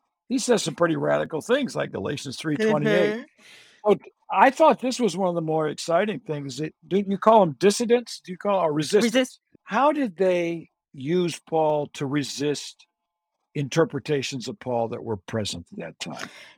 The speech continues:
Speaker 2: Yeah.
Speaker 1: You're
Speaker 2: Yeah,
Speaker 1: Yeah.
Speaker 2: so that's a great question. And so they do it in different ways.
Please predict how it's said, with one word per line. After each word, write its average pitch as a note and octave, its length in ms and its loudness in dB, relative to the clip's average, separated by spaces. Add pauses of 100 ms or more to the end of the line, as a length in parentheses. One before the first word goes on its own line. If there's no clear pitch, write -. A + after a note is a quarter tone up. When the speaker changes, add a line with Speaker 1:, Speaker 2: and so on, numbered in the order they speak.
(360)
Speaker 2:
Yeah. A#3 280 -2
Speaker 1:
You're C3+ 160 4 (640)
Speaker 2:
Yeah, C#4+ 200 2
Speaker 1:
Yeah. A3 120 6
Speaker 2:
so B3 380 0
that's D#4 220 -4
a G4+ 60 -8
great B3+ 220 -2
question. - 500 -6 (400)
And A3+ 180 0
so A#3+ 500 -2
they B3+ 120 2 (120)
do G4+ 180 0
it C#4+ 100 0
in G#3 140 -2
different G3 380 -2
ways. F3 320 0